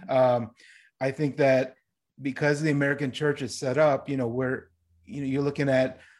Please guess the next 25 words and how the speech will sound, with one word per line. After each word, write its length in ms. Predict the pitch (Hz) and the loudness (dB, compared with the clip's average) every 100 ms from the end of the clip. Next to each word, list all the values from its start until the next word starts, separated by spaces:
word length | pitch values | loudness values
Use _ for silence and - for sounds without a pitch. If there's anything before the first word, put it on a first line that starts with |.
| - | -6
larger 420 | 127 127 143 160 | 2 4 4 2
churches, 640 | - 127 117 123 120 107 - _ _ _ - | 0 -4 -4 -6 -8 -12 -18 _ _ _ -12
mega 300 | 120 131 147 | -4 -2 0
churches, 720 | - 120 110 - 117 120 - - - _ _ | 0 -2 -2 -4 -4 -6 -10 -18 -20 _ _
y-, 140 | - 131 | -6 -2
they've 240 | 135 131 117 | 0 0 2
built 260 | 135 135 | 0 0
these 260 | 131 123 107 | -2 -4 -4
buildings 720 | 117 131 160 135 113 131 117 | -4 -2 0 0 0 0 -2
and, 240 | 123 120 131 | -2 -4 -4
and, 480 | 127 123 117 120 120 _ _ _ | -4 -2 -4 -6 -10 _ _ _
and 360 | - 120 117 117 | -10 -6 -6 -6
great 260 | 127 135 - | -4 -2 -2
places 320 | 139 139 156 | -4 -4 -6
for 120 | - | -6
ministry. 600 | 165 127 120 - 139 139 | -4 -2 -2 -6 -6 -4
And, 320 | 123 113 101 | -4 -6 -8
you 80 | 113 | -10
know, 100 | 110 | -8
we, 220 | 107 110 110 _ - | -8 -10 -14 _ -12
I 40 | |
don't 220 | 110 120 | -10 -10
ever 220 | 113 113 110 | -10 -8 -8
knock 320 | 110 127 113 | -8 -8 -10
that, 300 | 98 110 | -10 -10